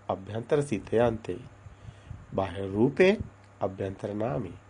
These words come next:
සිත අන්තේ. අපි නාමීය රූපයක් ඇසුරු කරන්නේ. ඒක චිත්ත රූපයක්. අපි බාහිර තියෙන දෙයක් නෙමෙයි ඇසුරු කරන්නේ. අපි ඇසුරු කරන්නේ පොත. පොත කියන්නේ නාමයක්.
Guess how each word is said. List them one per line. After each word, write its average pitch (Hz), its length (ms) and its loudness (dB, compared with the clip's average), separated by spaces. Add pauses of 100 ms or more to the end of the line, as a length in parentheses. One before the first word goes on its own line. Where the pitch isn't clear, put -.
(160)
සිත - 320 -8
අන්තේ. - 420 -12 (1160)
අපි 220 220 6
නාමීය 143 520 10
රූපයක් 143 520 6
ඇසුරු 226 280 4
කරන්නේ. - 440 -2 (1900)
ඒක 165 220 8
චිත්ත 170 360 -2
රූපයක්. 95 440 0 (1600)
අපි 156 160 6
බාහිර 113 420 10
තියෙන 151 300 2
දෙයක් 175 220 4
නෙමෙයි 180 280 2
ඇසුරු 202 280 -6
කරන්නේ. - 400 -8 (2000)
අපි 139 200 6
ඇසුරු 135 320 6
කරන්නේ 185 340 2
පොත. 139 300 2
පොත 123 260 4
කියන්නේ 208 320 4
නාමයක්. 165 500 2